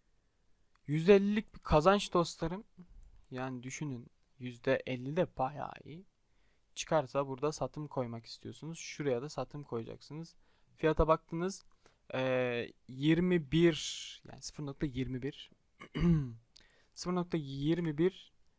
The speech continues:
beş yüz elli dört. Buraya bunu yazıyorsunuz. Piyasa kısmına, aman limit kısmına. Limit kısmına yazdıktan sonra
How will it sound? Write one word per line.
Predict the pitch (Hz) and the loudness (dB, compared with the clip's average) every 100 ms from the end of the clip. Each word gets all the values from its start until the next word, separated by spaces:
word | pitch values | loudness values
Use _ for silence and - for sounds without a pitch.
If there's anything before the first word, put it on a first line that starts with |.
| _ _ - | _ _ 0
beş | 151 139 | 0 0
yüz | 135 | 0
elli | 131 127 135 - | 0 -2 -8 -10
dört. | - - - - - - _ 151 | -12 -12 -18 -16 -18 -20 _ -4
Buraya | 151 135 135 | 0 0 0
bunu | 135 131 | -6 -4
yazıyorsunuz. | 123 139 156 147 - 143 160 - - 180 _ _ _ _ | -2 -2 -2 -4 -6 -14 -16 -20 -20 -20 _ _ _ _
Piyasa | - 135 123 - | -2 -2 -2 -8
kısmına, | 120 - - 113 117 | -10 -10 -10 -10 -10
aman | 131 127 120 | -6 -4 -4
limit | 131 - | -8 -10
kısmına. | - - 127 156 180 _ _ _ - | -12 -12 -6 -8 -8 _ _ _ -12
Limit | 139 147 | -10 -10
kısmına | - - 139 | -12 -12 -8
yazdıktan | 123 131 139 - 156 | -6 -6 -10 -10 -10
sonra | - 131 151 | -10 -12 -12